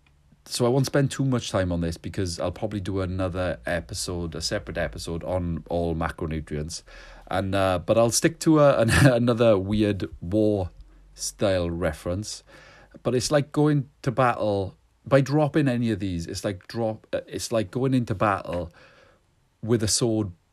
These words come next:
but not a shield, or vice versa. If you have one, you're gonna be missing the other. So there's, there's, I don't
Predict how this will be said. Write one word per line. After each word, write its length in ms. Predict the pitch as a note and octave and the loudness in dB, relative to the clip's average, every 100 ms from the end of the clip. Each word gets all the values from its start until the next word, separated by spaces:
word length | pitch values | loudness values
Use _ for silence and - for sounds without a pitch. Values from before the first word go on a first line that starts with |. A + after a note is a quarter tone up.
| _ | _
but 160 | - A#2 | -6 -2
not 180 | A2 G2+ | 0 0
a 40 | |
shield, 480 | G2+ G#2 F2 E2 - _ | 0 0 -2 -4 -8 _
or 280 | F#2+ F#2 E2+ - | -2 -2 -4 -2
vice 240 | F#2+ F2+ - | -2 -2 -2
versa. 480 | F2 E2+ F#2 D#2+ - _ - _ _ _ _ _ - | -4 -2 -4 -6 -10 _ -20 _ _ _ _ _ -14
If 160 | G#2 | -8
you 360 | A#2+ B2+ A2 F#2 _ _ | -2 -2 -2 -6 _ _
have 300 | - A2+ G2+ | -4 -2 -2
one, 340 | G#2 G2+ F2 E2+ | -2 -2 -2 -4
you're 80 | E2+ | -4
gonna 120 | F2 | -4
be 120 | F2+ | -4
missing 340 | F2+ F2 E2+ | -4 -4 -4
the 100 | E2 | -4
other. 340 | D#2 D2+ D2 D2 _ _ _ _ _ - | -4 -4 -8 -12 _ _ _ _ _ -12
So 300 | - G2+ F#2 - | -6 -6 -6 -8
there's, 240 | G2+ F#2 | -10 -10
there's, 220 | - G#2+ - | -8 -10 -4
I 80 | G2+ | -4
don't 240 | A#2+ A#2+ | -2 -6